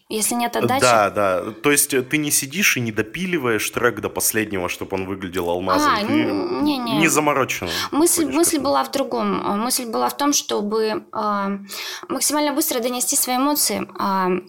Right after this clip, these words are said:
Speaker 1: это никак не влияет на качество. То есть, э, я не записываю это дома на диктофон. Э, я ищу хороших музыкантов,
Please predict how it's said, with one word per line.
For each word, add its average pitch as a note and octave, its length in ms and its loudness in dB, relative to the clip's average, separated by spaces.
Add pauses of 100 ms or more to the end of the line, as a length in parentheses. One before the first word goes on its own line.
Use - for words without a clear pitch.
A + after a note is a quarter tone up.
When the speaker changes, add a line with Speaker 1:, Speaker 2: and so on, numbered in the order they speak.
(460)
Speaker 1:
это B3 200 -2
никак C#4 480 0
не C4 120 0
влияет A#3+ 360 0
на A3+ 140 -2
качество. G#3 640 0 (320)
То A#3 80 2
есть, A3+ 220 2
э, A#3 180 0
я B3 100 2
не C4+ 140 2
записываю B3+ 540 0
это G#3+ 160 -4
дома G#3+ 260 0
на G3+ 100 2
диктофон. A#3 680 -2 (340)
Э, G3 380 0
я G#3 120 0
ищу A3+ 240 0
хороших A3 400 0
музыкантов, G#3 560 -2